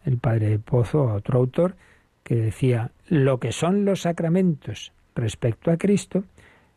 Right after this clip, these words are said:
lo son los sacramentales respecto a la Iglesia". Los sacramentos obran ex opere operato, es decir, por la acción de Cristo, y los sacramentales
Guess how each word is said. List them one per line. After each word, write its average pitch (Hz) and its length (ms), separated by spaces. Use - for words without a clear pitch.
lo 117 160
son 147 320
los 147 220
sacramentales 147 880
respecto 123 540
a 95 40
la 92 100
Iglesia". - 480
Los 123 160
sacramentos 135 760
obran 135 480
ex - 360
opere 143 360
operato, 180 400
es 135 60
decir, 127 400
por 127 260
la 117 300
acción 131 560
de 170 120
Cristo, 214 460
y 139 80
los 120 200
sacramentales 127 840